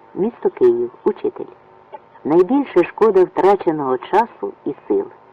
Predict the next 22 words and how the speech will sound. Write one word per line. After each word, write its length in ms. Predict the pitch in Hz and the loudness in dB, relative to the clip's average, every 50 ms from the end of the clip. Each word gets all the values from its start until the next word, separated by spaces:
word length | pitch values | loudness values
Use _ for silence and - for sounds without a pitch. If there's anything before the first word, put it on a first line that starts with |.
| _ _ _ - | _ _ _ -2
У 80 | - | 2
дев'яносто 460 | 170 214 254 269 302 320 302 - 269 | 2 2 2 4 2 2 2 0 -4
першому 520 | 269 - 277 285 - - - 175 165 156 151 | -2 0 0 0 0 0 -2 -2 -2 2 2
я 140 | 170 196 208 | 2 2 2
водив 260 | 233 226 262 277 254 - | 0 -2 -2 -4 -4 -4
своїх 280 | 247 240 226 214 - - | -4 -4 -4 -4 -4 -4
учнів 340 | 202 - - - 220 208 | -6 -6 -6 -6 -6 -2
на 120 | 202 202 196 | -2 -2 -2
площу 440 | - 180 190 233 214 - - - 143 | 0 0 0 0 0 -2 -6 -6 -4
до 100 | 143 139 | -2 0
Верховної 520 | 139 139 - 156 147 139 143 139 143 131 | 0 0 0 0 0 0 0 0 0 0
Ради 340 | 123 147 165 151 139 131 - - - - - - - - | 2 2 2 2 2 -2 -4 -4 -12 -20 -20 -20 -8 -2
з 40 | |
синьо-жовтими 680 | - 160 156 160 165 147 156 170 165 - 165 156 160 147 | 0 0 2 2 2 2 4 2 2 2 -2 -2 -2 -2
прапорами 580 | - 160 151 - 156 147 139 135 131 127 123 | -2 -4 -2 -2 0 0 2 0 0 0 0
і 80 | 127 127 | -2 0
бачив, 400 | 123 165 196 220 214 - 156 135 | 0 0 0 -2 0 -2 0 2
як 160 | 127 135 127 - | 2 0 0 -2
підлітки 600 | - - 214 214 190 156 127 - - - - 123 - - | -6 -10 -8 -8 -6 -6 -6 -8 -4 -6 -6 -6 -6 -6
щиро 260 | - - 247 226 220 | -4 -4 0 0 2
раділи 440 | 190 180 160 143 135 180 202 180 160 | 2 2 2 2 2 2 2 2 0
незалежності. 960 | 151 143 135 123 127 113 117 117 117 117 - - - 123 - _ _ - | -2 -2 -2 -2 0 0 0 -2 -2 -6 -8 -14 -18 -18 -20 _ _ -20